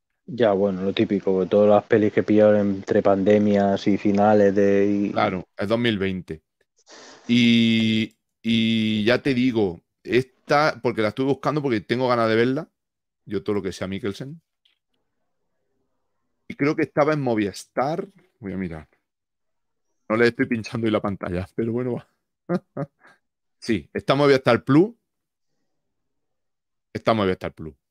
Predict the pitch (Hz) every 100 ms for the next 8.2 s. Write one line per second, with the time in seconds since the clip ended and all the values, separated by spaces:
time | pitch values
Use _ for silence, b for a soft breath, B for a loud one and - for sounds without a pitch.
0 | _ _ _ _ _ _ _ _ 104 104
1 | 107 135 131 104 92 85 87 82 92 90
2 | 90 85 - 76 - 78 b b - 110
3 | 123 117 107 127 139 131 - 135 120 -
4 | 135 147 131 104 107 98 - 92 92 92
5 | 98 95 82 78 85 - - _ _ _
6 | B B - 90 120 92 - 98 95 123
7 | 135 - 147 131 135 139 117 113 101 101
8 | 101